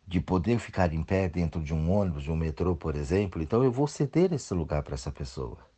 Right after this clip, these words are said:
Mas não é porque é uma social, uma mídia, eu vou tirar uma foto e postar no Face que eu sou um menino lindo. Não, é uma consciência minha.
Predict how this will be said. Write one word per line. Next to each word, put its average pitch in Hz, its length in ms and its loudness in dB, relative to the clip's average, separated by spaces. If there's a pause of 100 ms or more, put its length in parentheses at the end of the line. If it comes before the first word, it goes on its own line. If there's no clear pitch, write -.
(1500)
Mas 160 220 8
não 170 140 6
é 208 80 4
porque 214 260 2
é - 20 8
uma 131 160 4
social, 101 600 4
uma 92 180 4
mídia, 87 480 2
eu 82 100 4
vou 80 160 -2
tirar 85 220 2
uma 85 160 4
foto 85 340 2
e 82 40 -4
postar 80 360 0
no 80 120 0
Face 80 340 -2
que - 80 -4
eu 78 60 0
sou 82 180 -4
um 78 40 -2
menino 82 300 0
lindo. 78 480 -2 (1200)
Não, 160 360 4 (120)
é 95 60 0
uma 127 140 6
consciência 165 800 2
minha. 71 440 2